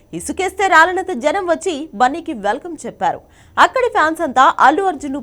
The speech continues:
ప్రేమగా మల్లు అర్జున్ అని పిలుచుకుంటారు. బన్నీని అంత ప్రేమించే మలయాళీ ఫ్యాన్స్ ఇప్పుడు ఐకాన్ స్టార్ ఐకానిక్ సినిమా పుష్ప టూ ను బ్యాన్ చేయాలని డిమాండ్ చేస్తున్నారు.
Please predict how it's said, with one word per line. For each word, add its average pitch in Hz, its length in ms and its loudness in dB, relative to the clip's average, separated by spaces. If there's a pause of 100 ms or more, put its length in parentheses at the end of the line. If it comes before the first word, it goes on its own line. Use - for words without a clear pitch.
ప్రేమగా 220 380 0 (360)
మల్లు 208 320 -4
అర్జున్ 359 260 -2
అని 359 160 -8
పిలుచుకుంటారు. 254 600 -4 (440)
బన్నీని 440 360 4 (100)
అంత 523 320 -2
ప్రేమించే 359 380 -4 (120)
మలయాళీ 240 420 0
ఫ్యాన్స్ 294 260 2 (240)
ఇప్పుడు 214 180 -2 (140)
ఐకాన్ 440 280 -2
స్టార్ 311 320 6
ఐకానిక్ 403 480 -6
సినిమా 320 260 2 (340)
పుష్ప 415 380 2
టూ 381 160 -4
ను 311 40 -6 (140)
బ్యాన్ 285 260 0
చేయాలని 254 360 -8 (120)
డిమాండ్ 170 340 -8
చేస్తున్నారు. 143 500 -12